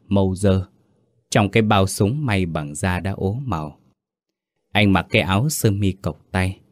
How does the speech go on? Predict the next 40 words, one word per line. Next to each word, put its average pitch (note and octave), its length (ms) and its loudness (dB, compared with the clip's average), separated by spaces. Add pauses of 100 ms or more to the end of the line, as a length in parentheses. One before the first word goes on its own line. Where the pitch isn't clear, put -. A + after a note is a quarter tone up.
(380)
trong G2 220 2
túi G#2+ 120 4
áo G2 360 0
cài D2+ 280 -4
cái G#2+ 200 -6
bút C#3+ 240 -6
nhỏ, F#2 360 -6 (440)
bên F#2+ 320 4
hông G2 340 2 (560)
đeo F#2 500 4
thắt - 180 -6 (140)
lưng, F#2+ 240 4 (380)
dắt A#2 420 -4
cuốn A2 200 4
sổ E2+ 240 2
bé F2+ 180 0
bé F#2 440 0
để D2 200 0
ghi F#2 140 0
chép. B2+ 320 -2 (640)
Trong B2 200 4
ấy A#2 260 6
toàn D#2+ 200 2
là D2 220 -6
thơ G#2 380 -2
với - 200 -2
nhạc. D#2 240 -6 (920)
Những G#2 160 6
hôm A#2 280 6
đi F#2+ 120 8
liên F#2 320 6
hoan, F#2 280 2
đi F#2 100 6
họp, E2+ 360 -2 (380)
anh G2 180 2
thường D2+ 200 0
ghi F#2 140 2
chép B2+ 340 -2
lời D#2 280 -2
thơ, F#2+ 280 -2